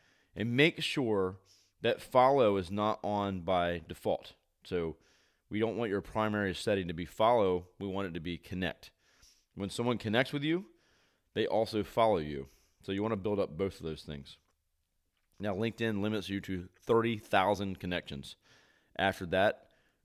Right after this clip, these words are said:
only people, pe-, or people can only follow you. So it's a good problem to have. It takes you a long time to get there if you can even accomplish it. But anyway, open yourself up, because you're gonna get a lot more connection requests.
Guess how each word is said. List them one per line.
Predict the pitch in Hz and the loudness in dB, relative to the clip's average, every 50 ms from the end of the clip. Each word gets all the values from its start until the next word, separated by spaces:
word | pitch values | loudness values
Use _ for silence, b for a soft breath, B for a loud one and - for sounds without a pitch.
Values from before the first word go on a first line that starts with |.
| _ - | _ -2
only | 123 131 131 127 117 | 0 2 2 2 0
people, | - 120 113 104 98 85 - - _ _ | 0 -2 -2 -2 -2 -4 -8 -14 _ _
pe-, | - - - - - | -12 -12 -10 -6 -4
or | 95 98 | -4 -2
people | - 135 123 110 101 | -2 -2 -4 -2 -4
can | - 110 - - | -6 -6 -4 -2
only | 117 117 110 101 | -2 -2 -2 -2
follow | - - 98 95 95 87 | 0 2 4 4 4 2
you. | 78 71 71 71 71 - - _ _ _ _ b b b b b b b b _ | 0 -2 -6 -10 -10 -12 -16 _ _ _ _ b b b b b b b b _
So | - 151 | -4 -4
it's | 135 | 0
a | 143 | 2
good | 143 160 156 | 2 2 6
problem | - 139 127 117 110 | 8 8 8 8 6
to | 101 92 | 2 2
have. | 110 113 113 113 117 113 104 - - - | 4 6 6 8 6 6 4 0 -6 -8
It | - 92 92 | -6 -4 -4
takes | 85 110 104 - 107 | -2 -4 -4 -2 0
you | 101 95 | 0 0
a | |
long | 92 95 95 98 101 101 104 104 104 104 104 101 | 2 2 2 2 2 2 2 2 2 0 0 -2
time | - - 107 104 104 101 101 92 | -2 -2 0 0 0 0 -2 -4
to | 85 | -6
get | 76 78 98 95 - - | -4 -4 -4 -4 -2 0
there | 113 110 117 123 123 b b b b b b b b b b | 2 2 2 2 -2 b b b b b b b b b b
if | - 98 - 107 | -8 -6 -6 -4
you | |
can | 90 92 92 | -4 -4 -4
even | 92 87 80 | -2 -2 -4
accomplish | 80 - 95 90 85 71 78 - | -6 -4 -4 -4 -4 -6 -8 -10
it. | 71 67 - _ _ _ _ _ _ _ _ _ _ _ _ _ _ _ _ _ _ _ _ _ - | -10 -12 -12 _ _ _ _ _ _ _ _ _ _ _ _ _ _ _ _ _ _ _ _ _ -4
But | - 135 123 | -2 0 2
anyway, | 160 160 151 123 | 2 4 4 4
open | 110 127 151 165 190 | 4 4 4 2 2
yourself | 185 175 151 - 151 127 113 - | 0 -2 0 2 2 2 2 2
up, | 98 92 98 - - b b b b b b b b | 2 0 0 0 -4 b b b b b b b b
because | 107 117 127 123 104 | -4 -2 -2 -2 0
you're | 117 | 0
gonna | 135 135 123 | 0 0 2
get | 117 120 | 4 4
a | 110 | 4
lot | 107 117 135 107 | 6 6 4 4
more | 123 131 120 | 2 0 -2
connection | - 107 95 98 101 - 131 135 | -2 -2 -2 -2 -2 -2 -4 -6
requests. | 135 - 147 139 156 160 - - - | -4 -2 0 0 0 -2 -4 -10 -16